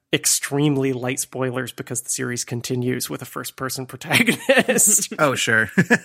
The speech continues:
Speaker 1: Um, <laughs> uh, the second book is the entirety of senior year. And then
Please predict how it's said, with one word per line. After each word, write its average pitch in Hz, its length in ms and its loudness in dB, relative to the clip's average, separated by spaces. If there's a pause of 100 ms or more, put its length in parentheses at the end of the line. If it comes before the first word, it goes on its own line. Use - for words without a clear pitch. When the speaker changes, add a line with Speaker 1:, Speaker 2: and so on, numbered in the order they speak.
(720)
Speaker 1:
Um, 175 880 4
<laughs> 208 220 -2 (880)
uh, 151 340 6
the 156 160 2
second 180 460 4
book 143 260 0 (100)
is 135 280 0
the 131 160 2
entirety 147 640 2
of 127 120 2
senior 127 320 2
year. - 400 -6 (840)
And 131 300 4
then 131 420 0